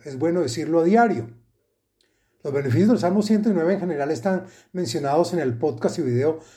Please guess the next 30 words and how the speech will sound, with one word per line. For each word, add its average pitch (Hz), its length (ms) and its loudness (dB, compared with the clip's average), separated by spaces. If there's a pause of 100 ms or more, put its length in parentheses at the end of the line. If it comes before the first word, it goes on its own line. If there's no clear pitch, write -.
(340)
del 120 280 0
Salmo 151 400 0
ciento 175 420 2
diecinueve 131 400 0
en 156 60 -6
la 151 80 0
letra 127 440 -2
Aleph. 113 380 -6 (920)
El 135 140 -6
Salmo 190 300 4
ciento 220 280 2
diecinueve 170 280 4
es 170 80 0
un 208 100 0
salmo 190 260 0
que 196 100 -6
contiene 147 560 -4 (260)
ciento 185 440 4
setenta 156 440 -2
y 117 60 -4
seis 143 280 -4
versos 156 500 -2 (360)
y 147 60 -10
está 139 260 -4
dividido 175 320 6
en 185 60 0
veintidós 135 460 -4
grupos, 180 640 -2 (320)
que 135 120 -14
es, 117 240 -12